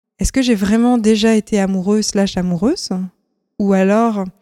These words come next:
finalement, je ne sais pas si cette personne m'a vraiment déjà plu ? » Ou même, «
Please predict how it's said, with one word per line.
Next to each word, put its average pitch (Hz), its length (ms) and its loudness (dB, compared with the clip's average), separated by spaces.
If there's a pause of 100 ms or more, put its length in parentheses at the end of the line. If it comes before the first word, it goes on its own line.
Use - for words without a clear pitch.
(480)
finalement, 226 600 2
je 214 120 -2
ne 226 80 2
sais 226 200 -4
pas 233 180 -2
si - 100 -12
cette 196 220 -6
personne 208 440 -4
m'a 180 140 -2
vraiment 190 480 -4
déjà 185 320 -2
plu ? » - 240 -4 (880)
Ou 208 60 -4
même, « 202 520 -2